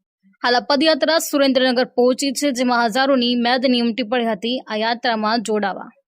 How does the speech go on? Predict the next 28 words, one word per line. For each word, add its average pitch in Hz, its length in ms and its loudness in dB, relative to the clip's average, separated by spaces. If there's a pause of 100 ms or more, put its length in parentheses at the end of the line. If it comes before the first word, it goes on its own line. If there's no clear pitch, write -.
(1080)
સુરેન્દ્રનગર 330 760 2
ઈદગાહ 285 300 2
ખાતે 269 280 0
લોકો 254 280 0
ભેગા 240 380 0
થયા 277 220 0
અને 269 120 2
સમસ્ત 262 440 -2
મુસ્લિમ 262 380 0
સમાજે 254 460 0
ઉલ્લાસભર્યું 254 640 0
સદ્દામ 262 400 0
બાપુનું 247 340 0
સ્વાગત 233 380 -2
કર્યું 226 340 0
હતું. 202 200 -16 (2500)
આ 240 100 4
અહિંસા 302 320 6
યાત્રા 320 340 2
એક 285 160 -2
એકતા 302 380 2
છે, 320 200 0
એક 349 120 -2
વચન 240 380 4
છે, 311 180 0
એક 339 120 -2
ઇન્કલાબ 269 420 2
છે - 380 -8